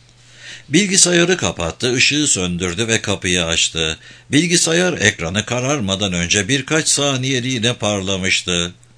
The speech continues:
O ışıkta Håkansson'un yatak odası kapısının tokmağı hafifçe oynuyormuş gibi geldi.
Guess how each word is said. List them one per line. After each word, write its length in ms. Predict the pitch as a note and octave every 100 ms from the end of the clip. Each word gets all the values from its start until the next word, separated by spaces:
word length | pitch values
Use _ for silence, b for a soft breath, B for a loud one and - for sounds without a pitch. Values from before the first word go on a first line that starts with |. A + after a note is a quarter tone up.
| _ B B B B B
O 200 | A3 A#3
ışıkta 480 | A#2+ - F2+ - A2+
Håkansson'un 800 | A2+ F#3 - G2+ G2+ - F#2 G#2+
yatak 380 | A2+ C3 E3 C#3+
odası 360 | C#3 C3 -
kapısının 540 | A#2+ A2 A#2 A#2 C3 C3+
tokmağı 500 | G2+ F#2+ F2 G2 G2
hafifçe 420 | B2+ F3 B2 D3+
oynuyormuş 720 | C3+ C3 A#2+ C#3 G#2+ G#2 F#2+
gibi 240 | G2 G2
geldi. 520 | F#2 F2+ F2+ F2 F2